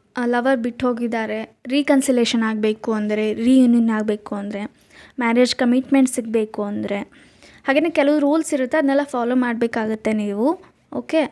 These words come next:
ಆ, ಎಲ್ಲ ಹೀಲಿಂಗು ಸಿಗುತ್ತೆ, ಎನರ್ಜಿ ಹೀಲಿಂಗ್ ಸಿಗುತ್ತೆ, ರೇಖಿ, ಏಂಜಲ್ಸ್ ಥೆರಪಿ, ಲಾಮಾ ಫೇರಾ, ಇದೇ ಥರ, ಆ, ಎಲ್ಲವನ್ನೂ ಸೇರಿಸಿ ನಾನು ಎನರ್ಜಿ ಹೀಲಿಂಗ್ ಕೂಡ ಮಾಡ್ತೀನಿ. ನೀವು ನನ್ನ ಹತ್ರ ಕೂಡ ಹೀಲಿಂಗ್ ತೊಗೋಬೋದು ಅಥವಾ ನೀವೇ ಹೀಲಿಂಗ್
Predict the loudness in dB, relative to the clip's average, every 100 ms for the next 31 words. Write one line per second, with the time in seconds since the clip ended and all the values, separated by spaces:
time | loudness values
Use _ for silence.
0 | -2 -2 -2 -4 -6 -10 _ _ _ _
1 | _ -2 0 0 0 0 2 2 2 0
2 | -4 -6 -6 -8 -2 0 2 4 4 4
3 | 2 0 -2 -4 -6 -6 -6 -6 -12 -20
4 | -14 -2 0 0 -2 -2 -2 -4 _ _
5 | -2 0 2 2 0 -2 -2 -2 -4 0
6 | 0 0 -2 0 0 0 -2 -4 -12 -20
7 | -20 -8 0 2 2 0 -4 -4 -8 _
8 | _ _ -8 -4 0 2 2 4 2 2
9 | 0 0 -2 -4 -4 -4 -4 -2 0 0
10 | -2 -2 -2 -2 -4 -4 -4 -4 -6 -4
11 | -2 0 0 -4 -8 -4 0 0 0 -2
12 | -2 -2 -2 -2 -2 -2 -2 -4 -4 -4
13 | -2 -4 -4 -4 0 2 2 2 0 -2
14 | -2 0